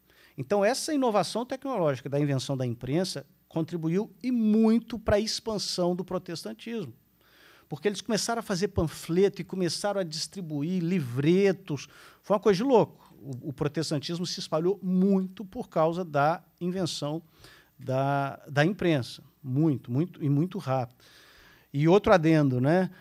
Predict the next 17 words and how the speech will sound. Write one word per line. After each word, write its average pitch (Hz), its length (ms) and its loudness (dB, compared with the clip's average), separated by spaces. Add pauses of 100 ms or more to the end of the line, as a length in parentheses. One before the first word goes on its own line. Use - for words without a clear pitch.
A 165 120 2
Igreja 170 280 2
Católica 170 880 2 (580)
proibia 190 600 2
o 190 60 -2
povo 196 280 -4
de 175 80 -12
ler 185 120 -4
a 185 60 -2
Bíblia. 127 380 -8
A 139 80 -12
primeira 214 320 -2
li-, 170 140 0
Bíblia 135 480 -2
a 151 100 -6
ser - 220 -6
impressa 151 640 0